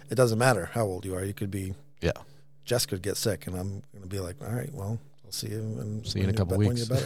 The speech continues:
Speaker 1: better."
Speaker 2: <laughs> Yeah.
Speaker 1: <laughs>
Speaker 2: Yeah.
Speaker 1: Right? Um, and vice versa, if you start feeling like you are getting something,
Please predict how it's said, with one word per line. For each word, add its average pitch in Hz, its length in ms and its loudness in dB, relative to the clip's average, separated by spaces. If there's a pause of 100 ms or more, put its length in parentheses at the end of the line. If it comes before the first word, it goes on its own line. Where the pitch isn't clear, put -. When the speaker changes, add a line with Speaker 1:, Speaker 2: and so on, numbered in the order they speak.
Speaker 1:
better." 165 120 2
Speaker 2:
<laughs> 139 60 6
Yeah. 127 640 4
Speaker 1:
<laughs> - 80 -8
Speaker 2:
Yeah. - 200 -2 (180)
Speaker 1:
Right? 120 240 4 (260)
Um, 101 540 0 (1200)
and 120 480 4
vice 120 220 6
versa, 139 460 12
if 104 140 2
you 143 120 8
start 113 400 8
feeling 107 580 2
like 107 240 -2
you 110 360 -2
are 113 140 2
getting 95 280 -2
something, 95 500 -4